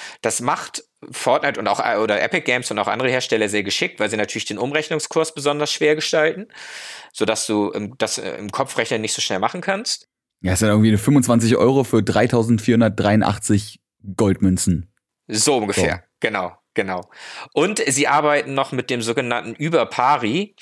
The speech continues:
Speaker 1: Überpari bedeutet, dass du qua-, zum Beispiel zehn Euro ausgibst und du bekommst aber zweitausend Ingame-Währung. Das heißt, der Betrag der Ingame-Währung ist deutlich höher als das Geld, das du ausgegeben hast.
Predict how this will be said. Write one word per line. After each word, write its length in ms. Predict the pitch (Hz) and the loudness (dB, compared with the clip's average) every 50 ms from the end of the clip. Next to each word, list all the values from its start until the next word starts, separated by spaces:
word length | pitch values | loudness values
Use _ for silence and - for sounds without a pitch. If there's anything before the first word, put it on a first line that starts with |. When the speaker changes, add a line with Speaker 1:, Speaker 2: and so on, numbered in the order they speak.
| - - - | -20 -16 -12
Speaker 1:
Überpari 560 | - 113 127 139 - - 139 127 135 143 143 | -4 -2 -2 -2 0 0 -2 -2 0 0 -2
bedeutet, 560 | 131 127 113 - 110 107 131 147 - 160 143 - | -2 -2 0 2 2 2 2 2 0 -2 -2 -2
dass 220 | 117 117 - - | -2 -2 -2 -4
du 320 | - 120 117 113 113 110 110 - - - - _ _ _ _ _ _ - | -2 -2 0 0 0 -2 -4 -8 -16 -20 -20 _ _ _ _ _ _ -4
qua-, 280 | - 120 123 131 113 | -2 0 0 0 -2
zum 140 | - - 117 | -6 -4 -4
Beispiel 240 | 117 123 - - 117 | -4 -4 -4 -4 -4
zehn 240 | - - 147 143 131 | -2 0 0 0 2
Euro 240 | 127 135 123 110 | 2 2 2 4
ausgibst 640 | 113 113 151 185 - - - 214 214 - - - - | 4 4 4 2 0 0 -2 -2 -2 -2 -6 -6 -6
und 160 | 131 117 - | -2 -2 0
du 60 | 120 | 0
bekommst 380 | 107 127 - - 143 143 - - | 0 -2 -2 -2 -2 -2 -2 -2
aber 180 | 135 120 113 - | -2 -2 -2 -2
zweitausend 640 | - - - 117 127 - - 127 120 117 117 113 - | -2 -2 0 0 0 0 2 0 0 0 0 -4 -6
Ingame-Währung. 720 | 120 127 107 98 95 90 87 87 82 85 85 80 - _ | -4 -2 -2 -2 -4 -4 -4 -6 -6 -6 -6 -10 -10 _
Das 180 | - 98 - - | -6 -4 -4 -2
heißt, 320 | 120 120 127 123 - - | -2 -2 -2 -4 -4 -2
der 220 | - 104 104 98 - | 0 0 0 0 -2
Betrag 380 | - - - - 117 113 - | -4 -6 -4 -2 -2 -2 -2
der 80 | - - | -2 -2
Ingame-Währung 640 | - 143 151 139 131 123 110 120 120 123 117 117 98 | -2 -2 0 0 -2 0 0 0 0 0 0 -2 -4
ist 120 | 107 - | -4 0
deutlich 320 | - 113 117 - 117 - - | 0 0 0 -2 -4 -2 0
höher 140 | 117 110 | 2 2
als 180 | 101 104 101 - | 2 0 -2 -2
das 180 | - 104 - - | -4 -4 -2 0
Geld, 200 | 107 104 104 - | 0 0 0 -2
das 140 | 101 - | -4 -4
du 80 | - 82 | -4 -2
ausgegeben 540 | 92 98 - - 95 - - 65 71 - 87 | -2 -2 -4 -4 -6 -8 -8 -10 -12 -12 -14
hast. 280 | - - - - - | -14 -14 -14 -14 -14